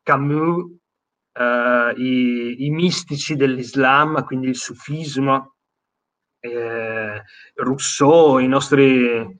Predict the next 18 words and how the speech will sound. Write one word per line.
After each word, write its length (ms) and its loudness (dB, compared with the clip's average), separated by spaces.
i 80 -8
nostri 340 0
filosofi 1080 2
occidentali. 920 0
Cioè, 140 -12
sono 240 0
veramente, 720 2
è 120 2
un 180 2
libro 580 2
di 160 -8
citazioni 720 0
che 160 2
Huxley 420 -2
unisce 760 -4
attraverso 560 2
piccoli 580 0
passaggi 760 -2